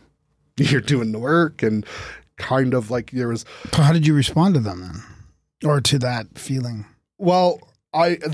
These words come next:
Speaker 1: that one, because it
Speaker 2: Accepted it?
Speaker 1: Yeah, well, of course, but it felt, it was so much bigger than anything else I'd experienced, so I had to go back to,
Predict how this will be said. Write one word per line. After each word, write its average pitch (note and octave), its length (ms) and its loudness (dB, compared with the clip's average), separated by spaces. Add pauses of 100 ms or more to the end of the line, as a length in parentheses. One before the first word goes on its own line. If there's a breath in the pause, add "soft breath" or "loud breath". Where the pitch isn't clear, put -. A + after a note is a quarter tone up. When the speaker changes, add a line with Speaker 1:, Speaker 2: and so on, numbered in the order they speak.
Speaker 1:
that D#3 240 2
one, F#3 160 2
because D3+ 240 0
it C#3+ 40 2
Speaker 2:
Accepted D3+ 400 -2
it? G#3+ 160 -4
Speaker 1:
Yeah, E3+ 340 2
well, A#2+ 160 0
of B2+ 80 4
course, B2+ 360 0
but C3 200 -4 (140)
it C3+ 120 -4
felt, - 520 -2
it E3 40 -2
was C3+ 140 -2
so - 220 2
much E3 280 0
bigger C#3+ 240 0
than C3 100 -2
anything B2 400 -4
else C#3 240 0
I'd D3+ 100 4
experienced, D3+ 440 0
so C#3 100 2
I A2+ 40 2
had C3 160 0
to C3+ 60 -6
go B2+ 140 0
back A#2+ 320 -2
to, A2+ 240 2